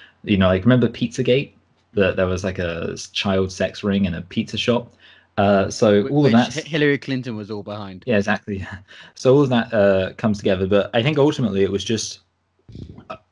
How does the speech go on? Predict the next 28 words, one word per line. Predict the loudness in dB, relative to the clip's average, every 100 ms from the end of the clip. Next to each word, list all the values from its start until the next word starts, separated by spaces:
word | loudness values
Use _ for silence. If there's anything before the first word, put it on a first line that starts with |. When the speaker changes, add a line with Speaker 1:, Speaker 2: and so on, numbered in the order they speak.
| -8
Speaker 1:
a | -2
massive | 0 -2 -2 0 -2 -2
scale | -8 0 2 0 -4
cope | -4 -4 -4
to | -10 -8
deal | -2 0
with | -2 -6
the |
fact | -6 -4 -4 -4
that | -6 -8 _ _ _ _ _
Trump | 0 0 0 -4
was | -4 -2 -2 -6 -12 -20 _ _ _ _ _ _ -2
really | 2 4 2
corrupt. | 0 -2 -4 -10 -20 -20 -8 0
And | 4
honestly, | 4 4 2
it's | 2
just, | 0 -2
it's | -4 -2
insane | -2 -2 0 2 2
that | 0
people | -2 0 0 0
believe | -2 -2 -4 -4
Trump | -4 -4 -4
was | -4 0
this | -2 -2
anti-corruption | -4 -2 -4 -4 -4 -6 -4 -4 -2
person | -2 -2 -2 -2